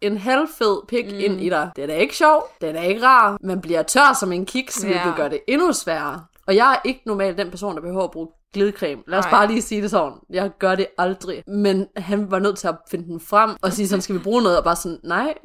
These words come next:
Speaker 1: det vil jeg ikke. Jeg synes ikke, det er sjovt." Altså, så vil jeg hellere bare lade mig bolle.
Speaker 2: Ja.
Speaker 1: Jeg reagerer ikke, og mine nedre regioner,
Speaker 2: Mhm.
Speaker 1: lige meget hvor naturligt et produkt af glidecreme er,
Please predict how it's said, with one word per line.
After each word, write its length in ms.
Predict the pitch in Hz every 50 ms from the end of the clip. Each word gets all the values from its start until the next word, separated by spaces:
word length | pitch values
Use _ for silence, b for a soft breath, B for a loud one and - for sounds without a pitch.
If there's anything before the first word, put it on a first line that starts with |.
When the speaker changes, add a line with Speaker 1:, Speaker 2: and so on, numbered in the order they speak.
| - 233
Speaker 1:
det 120 | 269 277 247
vil 100 | 240 233
jeg 200 | 196 147 147 180
ikke. 240 | 214 - _ _ -
Jeg 240 | - 185 175 214 269
synes 200 | - - 226 -
ikke, 140 | - 175 -
det 60 | -
er 40 | 165
sjovt." 240 | - - 170 165 -
Altså, 180 | 175 - - -
så 120 | - 226
vil 60 | 233
jeg 60 | 202
hellere 180 | 196 190 185 170
bare 80 | 170 165
lade 100 | 160 156
mig 120 | 151 139 -
bolle. 260 | - 151 156 165 185 185
Speaker 2:
Ja. 180 | 202 196 196 180 -
Speaker 1:
Jeg 160 | 185 202 208
reagerer 340 | 208 175 160 170 185 160 -
ikke, 200 | 147 160 - - -
og 100 | 170 160 - - - 165
mine 240 | 180 190 190 185 180
nedre 260 | 180 185 196 196 170
regioner, 480 | 160 160 156 165 175 170 139 147 156 160
Speaker 2:
Mhm. 340 | 240 233 226 214 226 196 202
Speaker 1:
lige 100 | 214 226
meget 200 | 208 190 180 170
hvor 120 | 170 165
naturligt 640 | 165 170 - - - 240 214 180 170 160 160 156 151 -
et 80 | 175 165 -
produkt 340 | - 170 160 185 196 190 -
af 80 | 165 160
glidecreme 400 | 180 180 170 175 165 135 143 147
er, 140 | 165 185